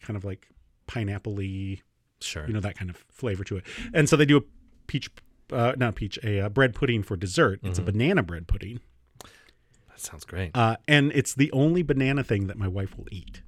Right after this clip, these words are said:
Speaker 1: She
Speaker 2: Really?
Speaker 1: hate-, she hates bananas, will not eat them, won't even eat my banana bread, which is more of a cake, and I would argue not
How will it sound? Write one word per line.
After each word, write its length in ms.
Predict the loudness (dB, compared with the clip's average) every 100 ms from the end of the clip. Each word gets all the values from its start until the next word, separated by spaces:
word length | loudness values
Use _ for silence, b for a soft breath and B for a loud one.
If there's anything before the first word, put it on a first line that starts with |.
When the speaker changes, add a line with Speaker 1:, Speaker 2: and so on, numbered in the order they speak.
| -20 -20
Speaker 1:
She 160 | -12 -2
Speaker 2:
Really? 280 | 2 4 4
Speaker 1:
hate-, 100 | 2
she 140 | 0
hates 240 | 0 -2 -2
bananas, 440 | 0 0 0 -2
will 120 | -2
not 160 | 0 -2
eat 140 | -4
them, 140 | -2 2
won't 180 | 4 4
even 140 | 2
eat 120 | 2
my 100 | 0
banana 360 | 0 2 0 0
bread, 220 | 0 -2
which 140 | -2 -6
is 100 | -6
more 140 | -6
of 80 | -6
a 40 | -6
cake, 400 | -4 -4 -4 -14 B B B B
and 340 | 0 2 0 -6 _
I 100 | 2
would 140 | 4 6
argue 320 | 4 2 -2 0
not 480 | 0 2 0 -2